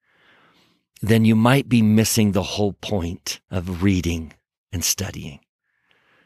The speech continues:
If you're not getting to Jesus in the sacrament,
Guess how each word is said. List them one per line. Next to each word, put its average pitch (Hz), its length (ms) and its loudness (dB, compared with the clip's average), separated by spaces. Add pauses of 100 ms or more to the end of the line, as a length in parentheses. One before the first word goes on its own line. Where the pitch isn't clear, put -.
(440)
If - 240 -2
you're 131 220 4
not 127 420 2
getting 127 380 4
to 117 160 0
Jesus 95 720 0
in 98 180 2
the 95 80 2
sacrament, 90 880 -4